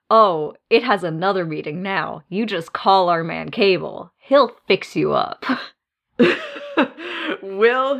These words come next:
Speaker 2: he ever? Um, yeah, so this nineties man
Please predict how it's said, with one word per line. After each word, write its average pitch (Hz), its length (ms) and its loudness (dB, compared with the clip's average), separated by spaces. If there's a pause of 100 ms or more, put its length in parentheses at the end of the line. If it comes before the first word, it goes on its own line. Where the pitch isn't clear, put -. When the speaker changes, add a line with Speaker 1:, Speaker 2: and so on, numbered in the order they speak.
Speaker 2:
he 220 460 -10
ever? 139 580 -4 (720)
Um, 185 640 0 (440)
yeah, 208 300 -2
so 233 260 -4
this 294 520 -8 (400)
nineties 214 560 0
man 117 400 -14